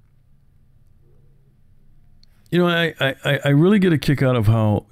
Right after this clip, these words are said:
you know, this modern liberalism movement, this totalitarian tyranny, you know, I talk,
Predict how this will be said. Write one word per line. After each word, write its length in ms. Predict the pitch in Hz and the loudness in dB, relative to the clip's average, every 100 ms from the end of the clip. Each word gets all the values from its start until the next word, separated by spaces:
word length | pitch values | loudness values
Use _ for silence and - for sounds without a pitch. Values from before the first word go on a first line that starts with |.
| - | -10
you 320 | 104 107 110 | -6 -4 -4
know, 100 | 113 | -2
this 200 | 110 101 | -2 0
modern 560 | 120 127 160 156 131 | 0 0 0 0 2
liberalism 560 | 123 135 135 117 104 107 | 2 0 0 0 2 2
movement, 500 | 101 107 120 110 85 | 4 4 2 0 -2
this 140 | 95 | -4
totalitarian 1200 | - 120 107 - 131 139 127 - 143 131 127 107 90 | -4 -4 -2 -2 0 0 -2 -2 0 0 2 0 -2
tyranny, 640 | - 135 139 120 69 69 85 _ _ _ _ _ _ _ _ _ _ _ _ - _ _ - - - - - - - - - - _ - - _ _ _ _ _ _ | -4 -2 0 0 -2 -4 -10 _ _ _ _ _ _ _ _ _ _ _ _ -20 _ _ -20 -20 -20 -20 -20 -20 -20 -20 -20 -20 _ -20 -20 _ _ _ _ _ _
you 120 | 147 | -2
know, 180 | 156 165 | 2 2
I 100 | 139 | 0
talk, 420 | 117 147 139 139 | 0 0 0 -4